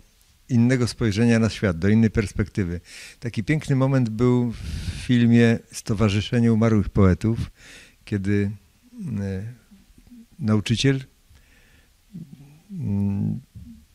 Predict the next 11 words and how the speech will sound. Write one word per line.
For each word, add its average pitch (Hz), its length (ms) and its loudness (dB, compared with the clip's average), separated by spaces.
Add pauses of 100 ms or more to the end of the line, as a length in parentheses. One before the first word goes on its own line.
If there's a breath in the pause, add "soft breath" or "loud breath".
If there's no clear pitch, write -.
(140)
mówi 117 220 2
do 113 100 6
uczniów, 113 260 0
żeby 104 280 0
stanęli 117 520 0
na 113 100 0
ławkach 101 540 -6 (1300)
i 127 80 -6
spojrzeli 117 500 -2
na 113 120 -2
klasę, 101 440 -10